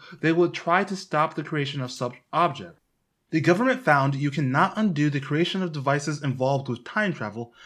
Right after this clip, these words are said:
but those rogues could hinder the development, allowing for distortions to continue. It's funny. Time cops, such as myself, use the same distortion energy, the timetrons, in order to dis-,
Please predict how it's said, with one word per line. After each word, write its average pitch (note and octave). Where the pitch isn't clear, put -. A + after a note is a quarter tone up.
but B2
those F3
rogues E3
could C#3+
hinder G#3
the G#3+
development, C#3
allowing C#3
for C3+
distortions B2+
to A#2+
continue. A#2+
It's F#3
funny. D#3
Time C#4
cops, B3+
such G3
as A3+
myself, C#3+
use F3
the E3+
same G3
distortion F#3+
energy, C3
the C#3
timetrons, C3+
in F3
order G#3
to G3+
dis-, D3+